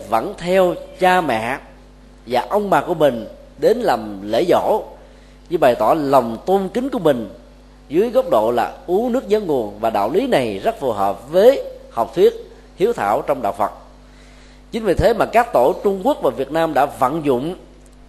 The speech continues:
à, truyền thống, à, văn hóa vốn có, và để đạo Phật có thể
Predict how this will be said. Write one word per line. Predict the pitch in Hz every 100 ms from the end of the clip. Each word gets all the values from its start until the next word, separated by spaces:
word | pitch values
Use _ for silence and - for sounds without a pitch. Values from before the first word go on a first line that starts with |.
| - - - - - -
à, | 147 156
truyền | 165 156
thống, | 135 160 202 269 294 254
à, | 180 165
văn | 165
hóa | 160 180 240 254
vốn | 175 202
có, | 214 175 226 262 - - - - - - - - - - -
và | 131 135 127 123 113 113
để | 123 123 135
đạo | 135 139 -
Phật | 120
có | 196
thể | 170 113 120 180 233